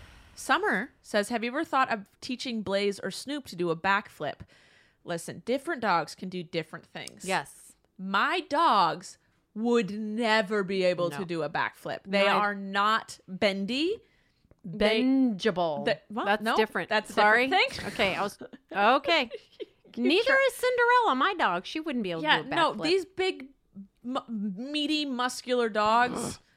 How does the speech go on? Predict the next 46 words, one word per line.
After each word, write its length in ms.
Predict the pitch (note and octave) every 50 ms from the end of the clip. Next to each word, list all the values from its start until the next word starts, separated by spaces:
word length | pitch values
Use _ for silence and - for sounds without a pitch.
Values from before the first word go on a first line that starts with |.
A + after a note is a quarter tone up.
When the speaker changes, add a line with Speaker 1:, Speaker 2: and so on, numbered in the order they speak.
| _ _ -
Speaker 1:
they're, 540 | G3+ A#3 A#3+ B3+ B3+ B3 A#3+ A#3 A3 - - _ _
they're 200 | - G3+ A3+ A#3
a 80 | A3+ G3
log. 600 | F3 F3 F#3 G3+ F#3+ G3 D#3+ D#3 - F#3+ - E3+
Speaker 2:
Yeah. 240 | F3+ G3 F#3 F3+ D#3+ -
Speaker 1:
They're 120 | A3+ A3
not 240 | A3+ A#3 A#3+ B3+ C4+
a 60 | C#4
twig. 440 | C4 - - G3 D#3 C#3 - - - _ -
Speaker 2:
No. 300 | - F#3+ F3 - - - _ _ _ _ _ _ -
Speaker 1:
Twigs 340 | - B3+ C4+ C4 B3+ C4+ C4
you 100 | D4 D4+
can 160 | - C4+ A3+
bend. 320 | G3+ G3+ D#3+ - - - - _ _ _ _ _ -
Speaker 2:
Or 120 | A3 G#3+ G3+
a 40 | G3
bendy 300 | F#3 F#3+ F#3 F3 E3 D3+
straw. 320 | - - - - - - -
They're 120 | - -
Speaker 1:
And 60 | A#3
Speaker 2:
not 120 | A3+ A#3 A3
Speaker 1:
you 40 | G#3+
Speaker 2:
a 40 | G#3+
bendy 200 | G#3 G3 A#3+ B3
Speaker 1:
They're 120 | C4 C4
not 160 | C#4+ E4 F4 F#4+
a 40 |
Speaker 2:
straw. 60 | G4 -
Speaker 1:
bendy 220 | F#4+ F#4 D#4+ F4 F4+
straw. 460 | - - F#4 F4 D#4+ D#4+ D#4 D#4+ D#4 - _ _ _
They're, 460 | - G#3+ G#3+ B3 B3+ B3+ B3+ B3 - _ _ _ _ -
they're 280 | G#3 G3+ A#3+ B3 C4+
a 40 | C4
metal 280 | A#3 A#3+ G#3+ F#3+ F3+ F3+
straw. 340 | - - - E3 - - - - - -
Speaker 2:
<laughs> 220 | - - - - _
Speaker 1:
So 360 | - - - G#4 G#4 D4 D4+ - - - - - - - - A#3 - _ _ _
<laughs> 600 | _ _ _ _ _ _ - - - - - -
some 280 | - - B4 A4+ G#4+ A4+ A4+
dogs 340 | G#4+ G4 F#4+ F#4 D#4+ - -
can 140 | - - D#4+
do 140 | D#4 D#4+
different 400 | B3 B3+ C#4 C#4 - A#3+ G#3 G#3
things. 340 | - A3 F3+ G#2+ D2 - G#3+ - - - -
So 520 | - - - C#4+ B3+ B3 A#3+ A#3 A3+ G#3+ -
Speaker 2:
Yeah. 60 | -